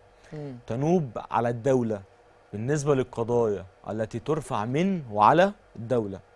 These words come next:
Speaker 1: مم.
Speaker 2: يعني أحيانا الدولة ترفع قضايا
Speaker 1: آه.
Speaker 2: وبيترفع عليها قضايا.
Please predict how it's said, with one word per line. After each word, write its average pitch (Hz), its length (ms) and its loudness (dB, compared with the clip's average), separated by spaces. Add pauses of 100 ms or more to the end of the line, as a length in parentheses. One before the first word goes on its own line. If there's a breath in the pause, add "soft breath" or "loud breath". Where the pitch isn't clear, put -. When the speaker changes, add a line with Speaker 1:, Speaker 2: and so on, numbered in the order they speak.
(160)
Speaker 1:
مم. 160 280 -10 (100)
Speaker 2:
يعني 101 260 -6
أحيانا 117 260 -6
الدولة 120 220 0
ترفع 120 280 -4
قضايا 123 440 0 (280)
Speaker 1:
آه. 147 220 -12 (100)
Speaker 2:
وبيترفع 139 440 -4
عليها 170 200 0
قضايا. 160 380 2